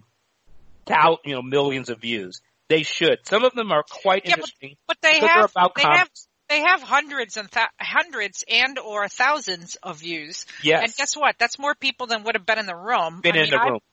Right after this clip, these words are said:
Speaker 2: I mean, gotta
Speaker 1: Yep.
Speaker 2: be honest, I've done panels in front of fifty people at Comic-Con.
Speaker 1: Sure. Same
Speaker 2: So,
Speaker 1: here.
Speaker 2: you know, yeah, I've done f-, panels in front of ten people at Comic-Con. You know,
Speaker 1: So
Speaker 2: not recently. Now, in the recent years, you always get some,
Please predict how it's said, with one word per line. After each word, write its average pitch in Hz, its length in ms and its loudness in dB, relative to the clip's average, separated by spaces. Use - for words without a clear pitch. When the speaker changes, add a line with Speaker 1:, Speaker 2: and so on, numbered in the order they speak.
Speaker 2:
I 254 40 -2
mean, 269 100 -6
gotta 311 180 4
Speaker 1:
Yep. 214 40 -6
Speaker 2:
be 240 120 4
honest, 262 320 2
I've 247 220 0
done 240 200 -4
panels 208 340 -2
in 202 60 -16
front 233 180 -4
of 220 80 -8
fifty 262 340 -4
people 214 380 -2
at 170 120 -4
Comic-Con. 175 360 2
Speaker 1:
Sure. 170 80 -20
Same 160 240 2
Speaker 2:
So, - 100 0
Speaker 1:
here. 214 300 -4
Speaker 2:
you 311 100 0
know, 233 320 2
yeah, 240 340 4
I've 208 200 -2
done 302 160 -2
f-, - 220 -16
panels 262 340 -2
in 226 60 -10
front 240 240 -2
of - 100 -10
ten 254 220 -2
people 165 340 -12
at 147 140 -8
Comic-Con. 151 580 -10
You 370 60 -2
know, 285 60 4
Speaker 1:
So 151 100 6
Speaker 2:
not 143 140 6
recently. 196 460 -2
Now, 320 260 4
in 320 100 -10
the 320 180 -6
recent 349 420 -2
years, 214 460 0
you 254 120 2
always 214 260 2
get 185 160 -4
some, 202 420 -2